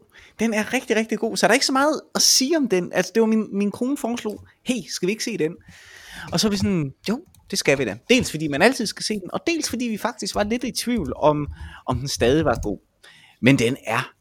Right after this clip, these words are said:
virkelig, virkelig god. Der er utrolig meget lækker, øh, øh,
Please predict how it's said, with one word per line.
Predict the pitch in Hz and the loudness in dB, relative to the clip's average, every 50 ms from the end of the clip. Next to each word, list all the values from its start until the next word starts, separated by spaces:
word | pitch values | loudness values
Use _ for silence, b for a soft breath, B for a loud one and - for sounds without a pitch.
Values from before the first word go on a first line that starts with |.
| _ - | _ -6
virkelig, | 98 113 110 113 - - 110 98 | -2 0 0 0 -2 -6 -8 -6
virkelig | 110 110 120 - - - - | -4 -6 -6 -6 -8 -2 2
god. | 208 226 208 - - - | 2 2 2 0 -4 -2
Der | 165 | 0
er | 160 | 0
utrolig | 147 165 - - - 196 165 147 147 139 | 0 -2 -4 -4 -4 -4 -2 -2 -2 -2
meget | 131 120 117 131 156 160 156 147 _ _ _ _ _ _ _ _ _ _ _ _ _ - - - | 0 0 0 0 0 -2 -4 -8 _ _ _ _ _ _ _ _ _ _ _ _ _ -20 -14 -8
lækker, | - 113 123 135 147 - 180 143 127 - - - | -2 2 2 4 4 4 4 4 2 2 0 0
øh, | 131 135 131 127 123 120 117 113 110 107 107 107 104 101 - - | 2 2 4 4 4 4 4 2 2 2 2 2 0 -2 -4 -6
øh, | - 117 117 117 113 110 113 110 110 110 110 | -6 -6 -4 -4 -4 -4 -4 -4 -6 -8 -8